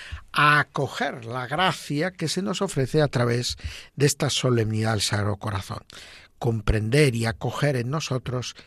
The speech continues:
el amor de Dios hecho hombre, el amor divino traducido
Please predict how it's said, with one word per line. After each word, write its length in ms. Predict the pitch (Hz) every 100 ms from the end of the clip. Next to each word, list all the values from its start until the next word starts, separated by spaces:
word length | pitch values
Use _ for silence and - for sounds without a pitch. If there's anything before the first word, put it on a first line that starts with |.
| - _ -
el 140 | 123
amor 280 | 120 151 156
de 140 | 131
Dios 480 | 120 143 147 - - - _ _
hecho 340 | 135 127 - 98
hombre, 400 | 98 101 98 - _ _ - - - _
el 160 | 127 113
amor 340 | 113 147 151
divino 500 | 170 170 151 156 196 -
traducido 840 | - 123 113 - 160 156 143 170